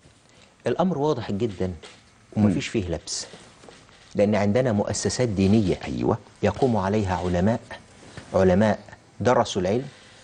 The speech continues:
Speaker 1: علماء يدرسوا بطريقة منهجية كما درسوا بطريقة منهجية. فأنا عند الجامع الأزهر، الجامع الأزهر الآن عامر بفضل الله، عامر بالمحاضرات وعامر بدراسة الكتب، وكثيرًا مما أريد أن أقول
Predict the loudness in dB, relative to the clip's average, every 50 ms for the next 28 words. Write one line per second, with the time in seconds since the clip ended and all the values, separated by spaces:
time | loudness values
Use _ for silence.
0 | -12 -4 0 2 4 4 4 4 4 2 2 0 0 0 0 0 0 0 -2 -2
1 | -2 -2 0 2 2 2 2 2 2 0 0 0 0 0 0 0 0 0 0 -2
2 | -2 0 2 2 4 4 4 4 4 2 2 0 -4 -8 -8 -10 -20 _ _ -6
3 | -6 -6 -4 -4 -6 -6 -4 -6 -8 -6 -6 -8 -8 -8 -14 -18 -8 -2 0 0
4 | 0 0 -2 -6 -8 -12 -14 -16 -20 -20 -20 -18 -18 -16 -8 -2 0 2 2 2
5 | 2 0 -4 -8 -6 -2 0 0 2 2 2 0 0 4 4 4 4 2 0 -2
6 | -2 -2 -2 -2 -4 -8 -14 -14 -16 -20 -16 -8 -6 -4 0 0 2 2 2 0
7 | 0 0 0 0 -2 -2 -2 -2 -2 -2 -2 -2 -2 -2 0 2 2 2 2 2
8 | 2 0 0 -2 -6 -14 -16 -20 -20 _ _ _ _ _ _ -18 _ -6 -4 -2
9 | 0 0 0 0 0 2 2 2 2 0 -2 -12 -20 -20 -18 -10 -6 -4 -2 0
10 | 0 0 0 2 2 2 2 2 0 0 -2 0 0 0 -2 -2 -4 -12 -20 -20
11 | _ -20 -20 -20 -20 -20 -12 -2 2 2 4 4 4 0 0 0 0 0 0 0
12 | 0 0 0 -2 -4 -8 -10 -12 -12 -10 -10 -10 -10 -12 -20 -20 -20 _ _ -20
13 | -20 -20 -14 _ -2 0 0 2 0 2 4 4 6 6 4 4 4 4 4 4
14 | 4 4 4 2 2 2 0 0 -2 -4 -2 2 2 0